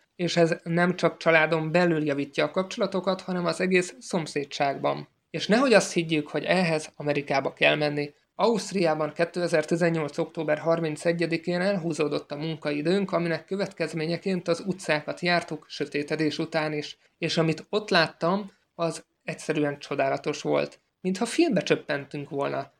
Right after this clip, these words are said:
Mindenféle gyerekek rohangáltak a szüleikkel, mókásabbnál mókásabb jelmezekbe öltözve, és nagy dobozokkal, amikbe a csokit gyűjtötték. Még hozzánk is odajöttek, és nagyon sajnáltuk, hogy nem volt nálunk semmilyen édesség.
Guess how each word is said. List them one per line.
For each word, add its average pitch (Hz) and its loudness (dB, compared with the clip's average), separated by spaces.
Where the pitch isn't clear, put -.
Mindenféle 202 2
gyerekek 156 0
rohangáltak 151 0
a 139 -8
szüleikkel, 156 2
mókásabbnál 151 -2
mókásabb 156 -2
jelmezekbe 160 2
öltözve, 160 2
és 165 -2
nagy 208 0
dobozokkal, 175 2
amikbe 160 -2
a 151 0
csokit 139 -4
gyűjtötték. 143 -2
Még 165 2
hozzánk 175 2
is 151 0
odajöttek, 170 4
és 170 0
nagyon 185 0
sajnáltuk, 160 4
hogy 170 2
nem 156 0
volt 131 -6
nálunk 156 0
semmilyen 147 0
édesség. 156 2